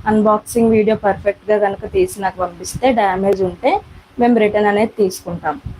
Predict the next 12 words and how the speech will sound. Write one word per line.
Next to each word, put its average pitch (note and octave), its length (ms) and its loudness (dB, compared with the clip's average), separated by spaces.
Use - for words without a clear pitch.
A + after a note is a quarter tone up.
ఓకేనా? G3+ 340 0
అన్బాక్సింగ్ A3 540 0
వీడియో G#3+ 260 2
మాత్రం C4+ 320 -2
పర్ఫెక్ట్గా G#3 500 -2
ఉండాలి. E3+ 320 -4
And A#3+ 140 2
నేను A#3 240 0
శారీ G#3+ 320 4
చూపించే A3+ 500 -2
ముందు G#3 280 -4
క్లాత్ G3 320 2